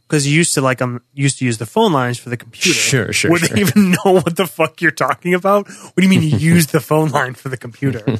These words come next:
Speaker 2: <laughs>
Speaker 1: Yeah, you know.
Speaker 2: The A O L disc in the mail.
Speaker 1: Yeah, yeah, yeah.
Speaker 2: Yeah.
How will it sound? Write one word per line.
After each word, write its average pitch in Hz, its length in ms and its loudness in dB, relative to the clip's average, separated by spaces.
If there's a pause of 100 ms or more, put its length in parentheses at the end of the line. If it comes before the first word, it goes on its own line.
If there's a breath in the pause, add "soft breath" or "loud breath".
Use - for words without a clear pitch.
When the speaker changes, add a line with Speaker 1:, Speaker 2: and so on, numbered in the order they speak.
Speaker 2:
<laughs> 104 840 -8
Speaker 1:
Yeah, 117 240 0
you 135 140 -4
know. 151 80 -2 (100)
Speaker 2:
The 117 60 -2
A 123 140 2
O 110 140 2
L 113 180 2
disc 104 340 -2
in 95 120 -2
the 117 60 2
mail. 82 500 -4
Speaker 1:
Yeah, 110 500 -8
yeah, 110 260 -18
yeah. - 180 -20 (260)
Speaker 2:
Yeah. - 160 -18